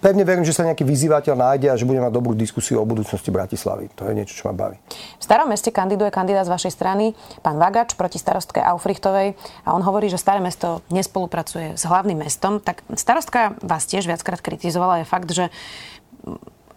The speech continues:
Speaker 2: opravte ma, tiež si to možno zle pamätám, ešte sme nemali v Bratislave tandem primátor a,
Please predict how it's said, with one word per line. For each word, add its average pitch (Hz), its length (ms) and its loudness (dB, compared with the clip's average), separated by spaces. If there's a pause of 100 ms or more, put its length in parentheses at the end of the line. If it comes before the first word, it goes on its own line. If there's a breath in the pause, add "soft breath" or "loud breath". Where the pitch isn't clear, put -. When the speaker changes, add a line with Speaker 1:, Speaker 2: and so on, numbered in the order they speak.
Speaker 2:
opravte 170 380 -2
ma, 165 80 -8
tiež - 180 -2
si - 60 -12
to 175 80 0
možno 170 160 0
zle 170 160 0
pamätám, 185 480 2
ešte 175 180 -2
sme 190 160 0
nemali 190 300 0
v 170 100 -2
Bratislave 180 400 -2
tandem 175 400 0
primátor 175 480 -2
a, 175 300 0